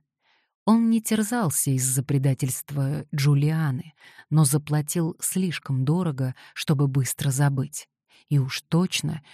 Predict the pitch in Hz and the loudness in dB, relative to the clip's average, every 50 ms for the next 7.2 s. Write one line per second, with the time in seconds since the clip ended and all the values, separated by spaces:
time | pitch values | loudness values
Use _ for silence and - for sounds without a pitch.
0 | - _ 180 190 190 185 190 208 220 226 - - - 233 196 139 - 143 135 135 | -6 _ 6 6 8 8 8 6 6 4 4 2 4 4 4 4 4 2 0 0
1 | - - 131 151 147 147 143 131 - - - 160 143 147 - - - 135 123 123 | 0 2 2 2 2 4 4 2 2 2 2 2 0 0 0 -2 -2 -2 -2 -2
2 | - _ - 135 131 131 139 156 180 180 151 131 165 - - 147 151 139 123 - | -6 _ -2 0 2 4 4 4 2 2 0 -4 -6 0 2 4 6 6 4 2
3 | - - - 147 147 147 123 - - - - - - - _ _ _ _ _ _ | -2 -2 0 2 2 2 0 -2 -4 -6 -6 -6 -8 -10 _ _ _ _ _ _
4 | _ _ _ _ _ _ _ _ _ - 165 156 151 139 131 143 170 202 208 - | _ _ _ _ _ _ _ _ _ 2 4 4 4 4 4 4 4 2 2 0
5 | - - 208 - - - - - - - _ _ - 156 165 185 190 196 190 214 | -4 -4 -4 -4 -6 -10 -16 -20 -20 -20 _ _ 0 2 2 4 4 2 2 2
6 | 220 214 - - - 160 143 147 - 143 131 123 127 123 147 139 135 139 131 123 | 0 0 0 0 0 0 0 2 0 0 0 0 0 2 2 2 4 2 0 -2
7 | 143 - - - | -4 -10 -12 -16